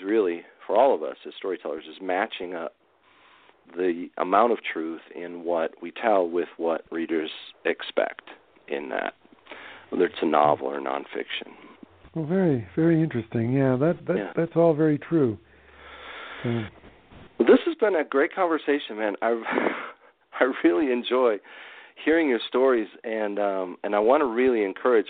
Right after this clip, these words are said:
Speaker 1: all of our listeners to go check out The Lost City of the Monkey God, or, or really any of your novels. And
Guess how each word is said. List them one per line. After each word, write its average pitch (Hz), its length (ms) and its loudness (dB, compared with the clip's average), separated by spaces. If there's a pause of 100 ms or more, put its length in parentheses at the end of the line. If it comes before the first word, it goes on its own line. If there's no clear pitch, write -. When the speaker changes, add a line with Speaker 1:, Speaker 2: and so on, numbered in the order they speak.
Speaker 1:
all 113 220 2
of 104 80 -2
our 95 260 0 (520)
listeners 113 420 0
to - 80 -12
go 107 120 4
check - 280 -2
out 113 160 2
The 95 60 -2
Lost 101 380 2
City 107 180 -2
of 98 120 -2
the 98 60 -2
Monkey 98 340 -4
God, 98 260 2
or, 87 220 -2
or 95 220 -2 (120)
really 151 360 2
any 147 240 0
of 123 100 2
your 98 120 -4
novels. 92 580 2 (160)
And 101 300 -4